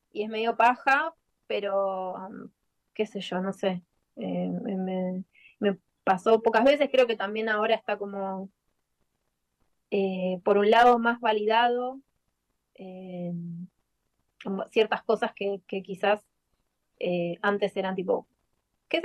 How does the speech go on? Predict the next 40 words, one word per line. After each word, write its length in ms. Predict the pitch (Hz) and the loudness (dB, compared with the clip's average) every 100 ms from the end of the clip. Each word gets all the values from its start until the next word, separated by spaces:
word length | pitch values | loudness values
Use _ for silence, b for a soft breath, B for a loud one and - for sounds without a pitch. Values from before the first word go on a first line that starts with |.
| 415 | 0
eso?". 460 | 466 508 480 415 - | 0 4 4 4 0
Ahora 240 | - 214 214 | 2 2 2
está 180 | 208 | 0
como 180 | 202 202 | -4 -4
un 80 | 202 | -6
poco 200 | 208 208 | -4 -2
más 200 | 202 202 | -2 -2
visto, 480 | 240 226 226 196 190 | -4 -8 -4 0 0
más 140 | 196 208 | -2 -2
validado 600 | 202 196 214 - - - | -2 2 6 6 4 2
por 140 | 202 | -2
moda 360 | 247 381 359 226 | -4 0 0 0
o 60 | 202 | -2
por 100 | 190 | -10
lo 100 | 180 | -12
que 80 | 180 | -12
sea. 480 | - 226 240 269 339 _ _ _ _ _ _ _ _ _ _ - | -4 0 2 2 -2 _ _ _ _ _ _ _ _ _ _ -12
Eh, 320 | 214 202 202 | -8 -6 -4
también 260 | 202 247 285 | -2 -2 -2
eso 200 | 277 233 | -2 0
trae, 600 | 214 220 220 208 208 190 | 2 4 4 0 -2 -6
eh, 60 | 185 220 _ - 208 202 - | -12 -18 _ -20 -20 -20 -14
como 320 | 190 185 175 - | -8 -6 -6 -6
en 240 | 196 196 | -6 -2
paralelo, 560 | 190 190 196 214 214 214 | 2 4 6 4 4 2
digamos, 440 | 202 208 233 233 | 0 -2 -6 -8
en 100 | 196 | -8
el, 220 | 185 196 196 | -8 -8 -8
en 100 | 202 | -8
el 60 | |
mismo 240 | 208 233 214 | -4 -2 0
camino 300 | 196 214 220 | 0 0 -2
a 40 | |
veces 240 | 208 208 - | -2 -4 0
trae 240 | 208 202 | 4 4
como 160 | 208 202 | 4 -4
una 140 | 202 | -2
cosa 240 | 208 202 202 | -2 -4 -4
medio 500 | 202 208 208 196 185 | -2 2 2 2 2
de 400 | 185 180 175 | 0 0 0